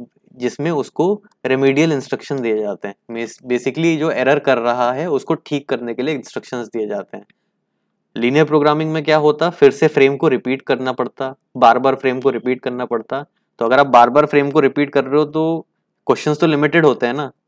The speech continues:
तो वो तो finally गेस करके आगे, आगे फ्रेम में बढ़ जाएगा। उससे जो इंस्ट्रक्शंस हैं, जो, अ, नया स-, जो उसे सीखना है आगे के लिए बढ़ने के लिए, वो नहीं सीखेगा। तो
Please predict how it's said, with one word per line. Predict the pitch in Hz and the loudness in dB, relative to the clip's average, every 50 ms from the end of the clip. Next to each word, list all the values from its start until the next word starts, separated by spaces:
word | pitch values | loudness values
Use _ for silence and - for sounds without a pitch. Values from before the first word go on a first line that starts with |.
| _ _ _ - | _ _ _ -2
तो | 127 123 | -2 -2
वो | 117 120 120 127 | 0 0 -2 -2
तो | 123 - 151 151 151 147 147 - _ _ - - 110 107 - _ _ _ _ _ _ - - - | 0 0 2 2 2 0 -2 -6 _ _ -18 -16 -16 -16 -18 _ _ _ _ _ _ -20 -20 -10
finally | - - 127 123 123 127 135 143 147 147 143 131 127 127 - - | -4 -4 -2 -2 0 -2 0 0 0 0 0 -2 -4 -8 -12 -16
गेस | - - 139 135 120 139 139 139 143 | -16 -14 -10 -2 2 2 2 2 2
करके | - - 135 120 - 156 | 0 0 0 0 2 4
आगे, | 143 127 123 127 143 | 4 4 4 4 2
आगे | 135 131 127 - 147 | 0 0 0 -2 -4
फ्रेम | 139 - 135 131 | -4 -2 -4 -4
में | 135 139 135 | -4 -4 -2
बढ़ | 135 139 135 | 0 0 2
जाएगा। | 131 127 123 117 113 113 117 _ _ _ _ - | 2 0 0 -2 -4 -6 -10 _ _ _ _ -10
उससे | 117 - - - 139 131 | -10 -8 -4 -2 -2 0
जो | 131 147 135 | 2 0 0
इंस्ट्रक्शंस | 131 123 - - - - - - 156 151 151 135 | 0 -4 -6 -6 -6 -6 -4 -4 -4 -4 -4 -4
हैं, | 143 143 135 143 160 _ _ _ _ _ _ - | -4 -4 -4 -6 -8 _ _ _ _ _ _ -4
जो, | 123 131 135 139 139 135 127 _ _ 135 | 0 4 4 4 4 2 -2 _ _ -16
अ, | 139 139 135 131 127 120 _ - _ _ _ _ - | -14 -14 -14 -14 -16 -18 _ -20 _ _ _ _ -8
नया | 135 131 127 131 143 147 147 | -4 0 2 2 2 2 0
स-, | 147 - - - 123 135 147 | -2 -6 -18 -18 -18 -16 -10
जो | 147 127 139 139 | -2 0 2 2
उसे | 135 139 156 147 147 | 2 2 0 -2 -2
सीखना | 147 - 143 131 139 - 156 151 151 | -2 -4 -4 -4 -4 -6 -8 -6 -4
है | 156 156 | -2 0
आगे | 151 127 123 123 131 | 0 0 0 -2 -4
के | 123 - - 143 | -8 -4 -4 -2
लिए | 143 139 | 0 0
बढ़ने | 123 120 117 120 131 131 | 0 -2 -2 -4 -6 -4
के | 127 131 | -4 -4
लिए, | 123 143 160 156 _ _ _ _ - | -2 -4 -4 -6 _ _ _ _ 0
वो | 131 139 | 2 2
नहीं | 139 143 151 156 | 2 2 -2 -4
सीखेगा। | 151 143 117 135 123 110 110 104 107 _ _ _ _ _ _ _ _ - | -4 -6 -4 -2 -2 -2 -2 -6 -10 _ _ _ _ _ _ _ _ -6
तो | 123 120 117 117 | -6 -6 -6 -6